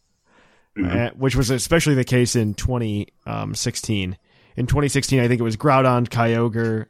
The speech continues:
Speaker 2: Xerneas, and Mega Rayquaza. And that was, like, the four that your meta kind of revolved around. But it was really festooned really well with the support Pokemon. And I think those shined much brighter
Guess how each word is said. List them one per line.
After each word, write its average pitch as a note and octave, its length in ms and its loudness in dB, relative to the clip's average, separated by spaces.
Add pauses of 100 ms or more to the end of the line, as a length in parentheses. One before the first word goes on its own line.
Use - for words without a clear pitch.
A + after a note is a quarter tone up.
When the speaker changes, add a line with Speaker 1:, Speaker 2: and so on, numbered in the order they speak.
(160)
Speaker 2:
Xerneas, B2+ 720 2 (460)
and B2+ 140 0
Mega B2+ 180 4
Rayquaza. G#2 680 -4 (340)
And C3+ 200 4
that B2+ 180 0
was, A2+ 360 0 (180)
like, B2+ 300 0
the A2+ 300 0 (260)
four C3+ 220 4
that A#2+ 160 0
your A#2+ 80 2
meta A2+ 220 0
kind A#2 240 0
of G2 80 -4
revolved G#2 420 -4
around. G2 400 -6 (400)
But A#2+ 340 0 (120)
it B2+ 100 0
was A#2+ 200 2
really D#3 240 6
festooned C3+ 540 2
really B2 220 4
well A2 480 0
with A#2+ 500 -2 (680)
the B2 200 2
support B2+ 520 0
Pokemon. A2 460 -6
And B2+ 140 -2
I C3 60 6
think C#3 220 2
those C#3 400 4
shined A#2+ 560 2
much A#2+ 240 0
brighter A2 540 0